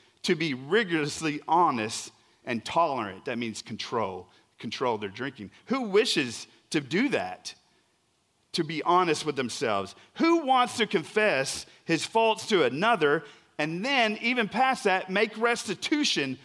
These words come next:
for harm done? Who wants to do that?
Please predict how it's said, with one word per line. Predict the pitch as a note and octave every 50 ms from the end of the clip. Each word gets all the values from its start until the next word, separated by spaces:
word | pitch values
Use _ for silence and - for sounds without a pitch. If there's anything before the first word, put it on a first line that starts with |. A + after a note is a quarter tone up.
| - _
for | - - F#3+ F3+
harm | F3 F#3 G#3 G#3+ G#3+ G#3+ F#3
done? | D#3 F#3 G3+ A#3 G#3 C#3+ A2 F#2+ - - - - -
Who | - D#4+ D#4+ D#4+
wants | D4 B3+ C4 C4+ C#4 - -
to | G#3
do | E3+ D#3 G#3+ C#4 D4+
that? | G#3 C#3+ B2 A2 G#2+ G#2 - - -